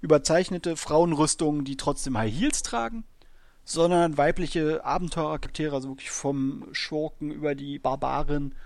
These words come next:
bis zur Paladiner, die halt wirklich, äh, so aufgebaut sind, dass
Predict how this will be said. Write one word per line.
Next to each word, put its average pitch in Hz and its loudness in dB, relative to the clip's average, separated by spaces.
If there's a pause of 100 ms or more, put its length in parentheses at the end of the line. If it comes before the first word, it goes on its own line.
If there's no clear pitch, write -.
(260)
bis - 0
zur 139 0
Paladiner, 147 0 (580)
die 135 0
halt 151 2
wirklich, - -8
äh, - -8 (280)
so 160 2
aufgebaut 147 0
sind, 143 -8
dass - -6